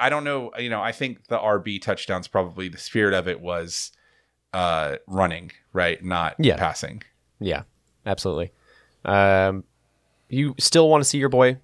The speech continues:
Speaker 2: Brock Vandagriff. Uh, we did not see him, unfortunately.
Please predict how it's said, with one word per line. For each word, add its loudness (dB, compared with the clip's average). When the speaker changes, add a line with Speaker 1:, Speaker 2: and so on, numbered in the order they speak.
Speaker 2:
Brock 4
Vandagriff. 0
Uh, 6
we 2
did -14
not 4
see 0
him, -2
unfortunately. 0